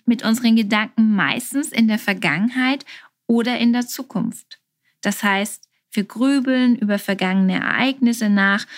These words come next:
oder machen uns Sorgen über zukünftige Probleme. Gedanken, Sorgen, Probleme. Du merkst schon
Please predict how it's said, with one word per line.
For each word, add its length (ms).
oder 240
machen 340
uns 260
Sorgen 440
über 300
zukünftige 720
Probleme. 720
Gedanken, 600
Sorgen, 480
Probleme. 720
Du 80
merkst 400
schon 400